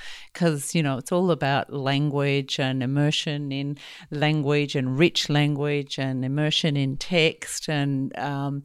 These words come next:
i-, you know, it, it almost seems counterintuitive to me that as a speech pathologist, I'm not excited about, um, whole language. Uh, there are things about whole language that I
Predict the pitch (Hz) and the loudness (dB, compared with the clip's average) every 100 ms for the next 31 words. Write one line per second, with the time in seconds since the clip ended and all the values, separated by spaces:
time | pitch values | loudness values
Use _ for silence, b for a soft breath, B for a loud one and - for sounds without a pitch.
0 | B B B B - - 170 147 147 139 | B B B B -10 -6 -2 0 0 -4
1 | - 170 - - 175 180 196 185 - 156 | -6 -8 -8 -6 0 2 4 2 0 -4
2 | - 165 147 139 - 156 143 - - 147 | -2 -4 -2 -4 -4 -6 -8 -14 -16 -12
3 | 139 131 135 131 - - 143 - 156 151 | -12 -12 -14 -14 -16 -8 -8 -4 0 2
4 | 143 135 135 175 175 160 143 139 - 156 | 2 0 0 4 4 4 2 -2 0 0
5 | 160 165 156 143 131 104 _ - 143 135 | 2 2 2 2 0 -2 _ -2 2 2
6 | 127 - 127 147 135 131 127 117 - - | 0 -2 0 2 4 2 0 -2 -4 -6
7 | B B - 180 190 185 262 254 226 170 | B B -4 2 4 4 4 4 4 4
8 | 156 156 147 143 143 143 135 131 - 151 | 4 4 2 4 2 2 0 0 -2 0
9 | 139 131 131 | 2 2 0